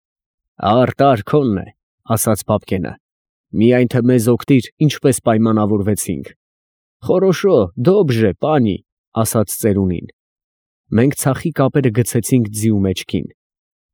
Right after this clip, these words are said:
«Պուտ դոբժե», ասաց Բաբկենը, ձեռքի ափով խփելով ձիու կլորիկ գավակին։ «Գնա և շուտ վերադարձիր, մենք քեզ ենք սպասում»։ «Սպասիբը, խորոշի լուդի, սպասիբը, տովարիշի,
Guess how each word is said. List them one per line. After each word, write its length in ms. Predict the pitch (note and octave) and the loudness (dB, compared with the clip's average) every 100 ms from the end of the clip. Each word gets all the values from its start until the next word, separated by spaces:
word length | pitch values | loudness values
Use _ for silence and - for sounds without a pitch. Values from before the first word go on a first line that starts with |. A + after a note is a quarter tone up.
| _ | _
«Պուտ 360 | A2 F#3 D#3+ A2+ | 0 0 0 4
դոբժե», 420 | D3 A#2+ A2+ G#2+ E2+ - _ _ | 4 4 0 0 -2 -10 _ _
ասաց 400 | G#2 A2 A#2 A2 | -4 -2 -2 -2
Բաբկենը, 500 | A2 G#2 - B2 D#2 - _ _ _ | -2 -4 0 -2 -2 -8 _ _ _
ձեռքի 420 | - A#2+ C3 - | -2 0 0 0
ափով 300 | E3 C3+ C#3+ C3+ | 0 2 0 0
խփելով 480 | B2 B2 A2+ B2 A#2+ - | -2 -2 2 2 0 -6
ձիու 360 | A#2 B2+ C#3 | -2 2 0
կլորիկ 540 | C#3 A#2+ G#2+ G#2+ G#2+ - | 0 0 2 2 -2 -4
գավակին։ 560 | A2+ G2 G2+ - - - _ _ _ _ _ _ _ | -4 -2 -2 -4 -10 -12 _ _ _ _ _ _ _
«Գնա 300 | E2+ A2 C3 | -2 0 2
և 220 | B2 C3 | 2 2
շուտ 240 | - C#3 A2+ | 0 -2 0
վերադարձիր, 680 | B2+ C3 B2+ B2+ - D3 G2 | 2 2 0 -2 0 0 2
մենք 280 | G#2+ A2+ - | 0 0 -2
քեզ 180 | C#3+ A#2 | -2 0
ենք 160 | G#2 F#2 | -2 -6
սպասում»։ 440 | - F#2+ - F#2 - _ _ _ _ _ _ _ _ - | -6 -6 -6 -10 -12 _ _ _ _ _ _ _ _ -12
«Սպասիբը, 760 | - - G3 - C3+ F#3 F3 A#2+ F#2+ | -2 0 0 0 0 2 2 2 0
խորոշի 640 | - F3+ F#3 G3+ E3 E3 | -2 0 4 4 4 0
լուդի, 340 | C#3 C3+ G#2+ G#2 | 2 2 2 0
սպասիբը, 680 | - - D#3 - G3+ D3+ A#2 | 0 -2 -2 -2 -4 0 0
տովարիշի, 800 | - D#3+ F3 C#3 A2+ - - | 0 0 0 2 0 -2 -8